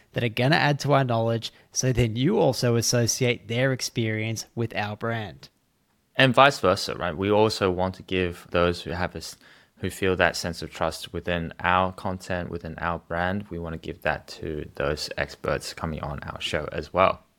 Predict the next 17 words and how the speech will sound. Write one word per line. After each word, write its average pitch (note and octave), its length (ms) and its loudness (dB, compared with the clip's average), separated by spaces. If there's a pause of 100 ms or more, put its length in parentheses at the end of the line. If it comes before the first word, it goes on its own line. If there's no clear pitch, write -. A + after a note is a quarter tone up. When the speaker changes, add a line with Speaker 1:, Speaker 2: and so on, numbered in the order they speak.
(460)
Speaker 2:
And B2 100 4
you C#3 80 6
can C#3 120 6
also E3 260 8
take A#2+ 260 4
inspiration G2 600 2
from F#2+ 280 2
the F2+ 60 2
Milgram F2 420 0
experiment E2 560 -4
as - 180 -12
well, C#2 280 0
at F2+ 100 0
least G2+ 240 0
the F#2+ 100 2
good F2 280 -2
part. - 320 -2